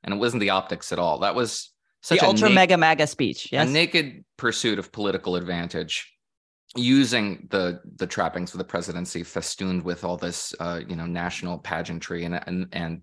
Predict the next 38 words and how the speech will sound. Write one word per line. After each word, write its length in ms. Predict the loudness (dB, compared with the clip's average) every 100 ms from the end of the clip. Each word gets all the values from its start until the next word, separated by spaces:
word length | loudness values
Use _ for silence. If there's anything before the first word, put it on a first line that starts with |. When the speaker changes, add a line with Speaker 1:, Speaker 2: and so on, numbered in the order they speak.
| -12
Speaker 1:
how 240 | -2 0
it 80 | 2
was 160 | 0 -2
such 240 | -2 -2
an, 80 | -4 0
obviously 460 | 0 2 -2 -4
a 40 | -8
campaign 440 | -8 -10 -8 -8
speech 340 | -8 -8 -8 -6
talking 320 | -8 -6 -8
up 140 | -8
the 180 | -8 -8
legislative 440 | -4 -4 -2 -4 -4
accomplishments 560 | -6 -6 -6 -6 -8
of 60 | -4
Democrats. 420 | -4 -2 -2 2
That 160 | 2 4
really 340 | 4 2 0 -8 -10 -8
offended 420 | -2 0 2 0
me 160 | -2 -6
on 80 |
a, 160 | -6 -8 -12 -20 -10 0
on 100 | 2
a 40 |
level 220 | 4 4
this 220 | 4 2
did 200 | 0 -4
not. 280 | -4 -4 -6 -12 -20 -20 _
It 80 | -4
was 100 | -4
po-, 200 | -2 -2
tonally 580 | 0 4 6 6 4
more 240 | 4 4 4
appropriate. 640 | 2 0 -2 -2 -4 -6 _ -20 -2
It 140 | 2
was 360 | 6 6 4 -2 _ 2
absolutely 560 | 2 4 2 2 2
grotesque. 840 | 2 2 2 -2 -4 -2 -6 -8